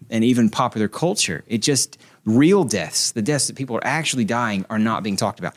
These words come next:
And what that ha-, what happens there is that death becomes even more detached from us. It seems exotic, like porn. It's something that's, that's going on for someone else and not me.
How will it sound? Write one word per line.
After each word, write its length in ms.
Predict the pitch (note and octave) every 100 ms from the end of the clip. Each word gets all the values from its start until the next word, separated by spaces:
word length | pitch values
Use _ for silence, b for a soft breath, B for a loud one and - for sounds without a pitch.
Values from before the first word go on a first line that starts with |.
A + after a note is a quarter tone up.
| B
And 120 | A#2 B2
what 140 | C#3+
that 180 | D#3+ A2+
ha-, 180 | B2+ C3
what 140 | C3
happens 360 | C#3+ D#3 B2 G#2+
there 220 | F#3 E3
is 200 | A2 G2+
that 140 | F#2+
death 280 | G#2+ A#2 -
becomes 340 | A2+ - G#2+
even 220 | G2 A#2 A2
more 200 | B2 C3
detached 400 | G#2+ G2+ - -
from 160 | E2+
us. 240 | B1 - - B B
It 100 | A2
seems 280 | - B2+ G2+
exotic, 680 | F2+ F2+ G#2 G2 - - - _ _ _ _ _ _ _ _ _
like 180 | G2+ D2+
porn. 300 | - G2+ C#2 -
It's 140 | F#2+
something 260 | A2+ G#2+ G2+
that's, 260 | F2+ -
that's 220 | - F#2+ -
going 220 | A2+ G#2+
on 120 | G2+
for 120 | G#2
someone 380 | G2+ C3 A#2 A2+
else 300 | A2 G#2+ -
and 140 | F#2+ F#2+
not 180 | G2+
me. 300 | G2 G2 F2